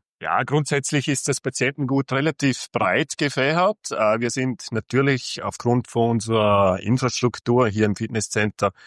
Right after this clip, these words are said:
natürlich spezialisiert auf orthopädische Patienten. Wir machen viel Reha-Training, also sprich, äh, Patienten, die eine, zum Beispiel eine Kreuzbandoperation hatten oder eine Schulter-O P.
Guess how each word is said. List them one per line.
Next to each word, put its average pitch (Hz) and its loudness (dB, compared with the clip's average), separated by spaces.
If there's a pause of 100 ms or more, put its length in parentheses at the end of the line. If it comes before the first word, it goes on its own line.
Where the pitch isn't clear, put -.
(160)
natürlich 120 2
spezialisiert 110 0
auf 92 0
orthopädische 101 0 (260)
Patienten. 127 2 (280)
Wir 101 2
machen 101 2 (220)
viel 127 4
Reha-Training, 117 4 (400)
also 92 -4
sprich, 98 2
äh, 107 -2
Patienten, 98 0
die 98 4
eine, 92 2 (220)
zum 113 2
Beispiel 98 2
eine 107 4
Kreuzbandoperation 90 -2
hatten 87 -2
oder 95 2
eine 101 4
Schulter-O 90 2
P. 92 2